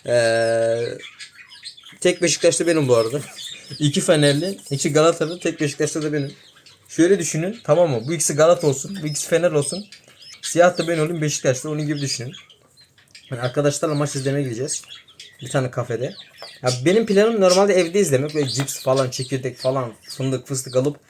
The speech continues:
Ama tabii arkadaşlarla daha eğlenceli olur. Keşke yanımda beni destekleyecek bir Beşiktaşlı olsaydı.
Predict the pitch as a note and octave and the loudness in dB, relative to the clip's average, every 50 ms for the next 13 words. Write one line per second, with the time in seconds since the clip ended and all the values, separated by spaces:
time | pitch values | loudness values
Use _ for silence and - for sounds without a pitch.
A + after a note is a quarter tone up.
0 | _ - - - - - _ - B2+ C#3+ C#3+ - F3+ E3 D#3+ C#3+ C#3 - D#3 D3 | _ -20 -20 -20 -20 -20 _ -4 -2 -2 0 0 2 4 4 4 4 2 -2 -2
1 | D3+ - - E3+ D#3+ D#3+ D3 D3 D#3 D#3+ D#3+ D3 C#3 B2+ A#2 A#2+ A#2 A2 A2 B2 | -2 0 -2 0 0 0 2 2 2 2 2 2 2 0 0 -2 -2 -2 -4 -4
2 | D3+ - - - - _ _ _ _ - - _ _ _ _ - - F#3+ - - | -6 -10 -14 -20 -20 _ _ _ _ -20 -20 _ _ _ _ -2 -2 0 0 0
3 | - F3 E3+ E3+ E3 E3 E3 E3 F3 D#3 D#3+ D#3+ E3 D#3 D3+ D3+ C3+ - E3+ D#3 | 0 2 2 4 4 4 2 0 0 -2 0 -2 -2 0 -2 -2 -2 -2 -4 -4
4 | - - D#3 D3+ D3+ E3+ E3 - D#3 C#3 D3 C3+ - - - D3+ C#3+ - E3 D#3 | -4 -4 -4 -2 -2 -4 -4 -6 -4 -2 -2 -4 -2 -4 -4 -4 -4 -2 -2 -2
5 | D3+ D3 - E3 C#3+ C3 B2+ C#3 C#3 | -2 0 0 0 0 0 -2 -4 -6